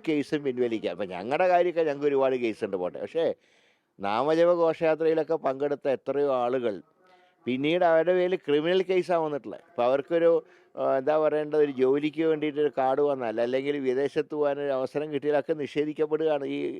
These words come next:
ഏ, സി-, മറ്റേ ക്രിമിനൽ കേസാണ് പലർക്കും ചാർത്തിയിട്ടുള്ളത്. പൊതുമുതൽ നശിപ്പിക്കുക, പോലീസിനെ, ആ, തടയുക, അങ്ങനെയൊക്കെ ഒരുപാട് കള്ളക്കേസ് എടുത്തിട്ടുണ്ട്.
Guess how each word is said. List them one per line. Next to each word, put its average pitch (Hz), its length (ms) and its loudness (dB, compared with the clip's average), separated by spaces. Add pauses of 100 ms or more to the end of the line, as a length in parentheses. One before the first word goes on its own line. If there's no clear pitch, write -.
(180)
ഏ, 92 100 -4 (160)
സി-, 139 220 -6
മറ്റേ 120 260 0
ക്രിമിനൽ 131 420 -4
കേസാണ് 143 480 -4
പലർക്കും 127 520 -4
ചാർത്തിയിട്ടുള്ളത്. 110 580 -6 (380)
പൊതുമുതൽ 131 460 0
നശിപ്പിക്കുക, 123 500 -4
പോലീസിനെ, 127 640 -4 (320)
ആ, 123 180 -2
തടയുക, 127 240 0
അങ്ങനെയൊക്കെ 165 360 -2
ഒരുപാട് 185 500 2
കള്ളക്കേസ് 160 460 -2
എടുത്തിട്ടുണ്ട്. 98 360 -8